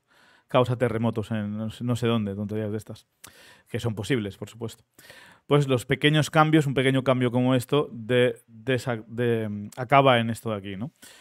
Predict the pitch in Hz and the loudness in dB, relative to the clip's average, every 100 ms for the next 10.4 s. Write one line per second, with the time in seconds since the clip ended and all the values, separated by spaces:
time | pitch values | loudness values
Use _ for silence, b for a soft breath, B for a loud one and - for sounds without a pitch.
0 | B B B - 127 131 127 127 120 120 | B B B 4 6 8 6 6 4 2
1 | 117 127 139 127 - 127 123 104 135 123 | 0 0 2 0 2 2 2 -2 -2 2
2 | 127 139 135 135 135 135 135 135 127 135 | 2 2 2 2 2 2 0 2 2 2
3 | - - 117 113 107 110 - 117 127 123 | -4 -6 -4 -2 -4 -8 -12 -8 -4 -2
4 | 123 127 123 123 123 123 117 131 120 110 | -2 0 2 2 0 -2 0 0 -2 -2
5 | 110 117 113 113 123 120 120 120 117 117 | -4 -4 -4 0 0 2 2 0 -2 -2
6 | 120 131 - 120 123 123 131 135 143 175 | 0 0 -2 -4 -2 -2 -2 -4 -2 -6
7 | b b b b b - 131 135 127 127 | b b b b b 2 2 4 2 0
8 | 120 120 143 - 120 110 110 117 117 117 | 0 0 -2 0 0 0 0 0 0 0
9 | 117 117 131 123 120 120 110 120 123 160 | 0 0 0 0 -2 -2 -2 0 0 -2
10 | - _ 113 | -10 _ -12